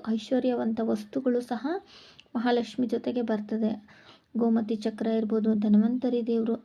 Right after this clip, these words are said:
ಅಮೃತ ಕಳಸ, ಕಾಮಧೇನು ಇವೆಲ್ಲವೂ ಸಹ ಮಹಾಲಕ್ಷ್ಮಿ ದೇವಿಗೆ ಜೊತೆ ಉದ್ಭವವಾದಂಥ ಒಂದು ಐಶ್ವರ್ಯವಂತ ವಸ್ತುಗಳು ಸ್ನೇಹಿತರೆ. ಇಂತಹ ಉಪ್ಪನ್ನು ನಾವು ಸರಿಯಾದ ರೀತಿಯಲ್ಲಿ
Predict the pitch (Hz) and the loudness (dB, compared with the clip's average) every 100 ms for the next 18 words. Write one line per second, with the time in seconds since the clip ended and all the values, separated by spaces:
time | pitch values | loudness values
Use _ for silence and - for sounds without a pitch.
0 | 220 226 254 254 247 240 226 - 233 226 | -2 0 0 -2 -2 -2 -2 -2 -4 -4
1 | - - _ - 226 226 254 262 247 233 | -10 -20 _ -4 0 2 2 2 2 2
2 | 233 247 - 262 247 247 269 302 269 269 | 0 -2 -4 0 2 4 4 2 0 -2
3 | 262 269 247 254 _ _ _ _ 254 220 | -6 -4 -4 -4 _ _ _ _ -4 -2
4 | 240 233 208 247 226 220 214 214 302 381 | 0 -2 -4 -2 2 2 2 2 -2 -6
5 | - _ _ 214 220 214 - 240 202 233 | -12 _ _ -6 -4 -4 -2 -2 0 0
6 | 226 226 226 214 220 214 - 262 254 330 | 0 0 0 0 0 -2 -2 0 2 0
7 | 349 - - - - - _ - 233 220 | -4 -14 -20 -20 -20 -20 _ -2 0 0
8 | - 269 262 233 226 294 277 254 - 220 | 0 2 2 2 -2 -2 -4 -2 0 4
9 | 226 220 233 220 214 226 220 - - - | 4 2 -2 -2 0 0 0 -4 -20 -20
10 | - _ - 254 269 311 302 320 - 240 | -20 _ 0 2 2 2 0 0 0 -4
11 | 208 233 220 220 226 220 226 233 220 220 | 0 2 2 2 2 2 0 0 0 2
12 | 220 240 277 285 262 226 214 233 226 214 | 2 0 0 0 2 2 0 -2 -2 0
13 | 220 | -2